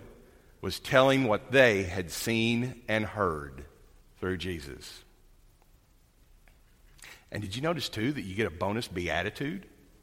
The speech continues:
There is a bonus beatitude in this. Luke seven twenty-three. Y-, you know, you may have thought you knew all the beatitudes. Well, this one is hidden.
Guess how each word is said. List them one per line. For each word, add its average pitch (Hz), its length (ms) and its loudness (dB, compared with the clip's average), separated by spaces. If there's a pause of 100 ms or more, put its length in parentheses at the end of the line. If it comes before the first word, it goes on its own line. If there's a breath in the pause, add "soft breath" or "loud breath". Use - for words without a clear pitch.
(440)
There 170 220 12
is 185 320 10
a 208 140 12
bonus 135 500 4
beatitude 247 720 4
in 127 160 6
this. 110 480 0 (760)
Luke 214 280 6
seven 185 420 8
twenty-three. 269 840 4 (1300)
Y-, - 120 -6
you 214 200 2
know, 165 160 6 (380)
you 220 160 6
may 226 180 8
have 196 120 8
thought - 280 6
you 277 140 8
knew 262 320 10
all 196 300 12
the 233 100 4
beatitudes. 240 840 6
Well, 220 200 2
this 370 360 4
one 311 220 6
is 320 160 2
hidden. 240 760 2